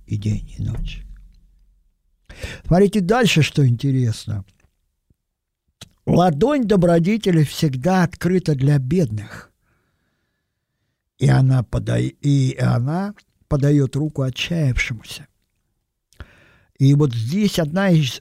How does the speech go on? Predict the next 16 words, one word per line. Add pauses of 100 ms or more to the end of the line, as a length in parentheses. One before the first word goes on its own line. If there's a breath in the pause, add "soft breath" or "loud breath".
удивительных
черт (140)
добродетели,
как,
а,
конечно, (240)
а,
в
образе
жены
здесь
она
предстаёт
перед
нами. (3250 loud breath)
Да,